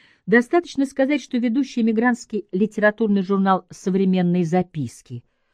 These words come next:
где должен был печататься по мере написания роман «Дар», категорически отказался поместить четвертую главу. При том, что журнал «Современные записки» был известен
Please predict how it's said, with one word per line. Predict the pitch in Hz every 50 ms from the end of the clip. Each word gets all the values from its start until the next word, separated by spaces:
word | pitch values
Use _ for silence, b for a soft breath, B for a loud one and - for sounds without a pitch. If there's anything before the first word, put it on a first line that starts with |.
| _ _ _ _
где | - 143 147 165 202
должен | 185 170 208 196 170 160 131 147 156 151
был | 147 151 151
печататься | 151 - 170 170 - - 175 151 135 - - 123 _ - - 139 131 - _ _ _ _ _ _ _ _ _
по | - 175
мере | 170 170 156 151 160
написания | 160 151 - 160 156 - - 151 143 139 139 139 135 -
роман | - 147 160 160 160 156 156 156 156 156 143 143
«Дар», | 156 156 120 117 - - _ _ _ _ _ _ _ _ _ _ _ _ _ _ _ _ _ _ _
категорически | - 208 202 - - 220 180 208 208 190 220 269 285 - 320 285 - - - 294
отказался | 294 - 233 226 220 - - 202 196 170 160 185 196 214 214 - - 262 269 269 b b b b b b b _
поместить | - 202 180 180 170 - - - - 208 208 -
четвертую | - - 214 - - 143 151 147 - _ - 156 151
главу. | 147 147 147 139 110 107 107 110 _ _ _ _ _ _ _ _ _ _ _ _ _ _ _ _ _ _ _ _ _ _ _ _ _ _ _ _ _
При | - 190 196
том, | - 226 214 208
что | - - 202
журнал | 185 208 208 202 202 196 190
«Современные | - - - 180 175 196 202 196 202 196 185 185 190 185
записки» | 170 190 190 - - 302 311 - _ -
был | 170 147 170 175 170 -
известен | 175 165 151 165 175 254 311 311 - - - 156 143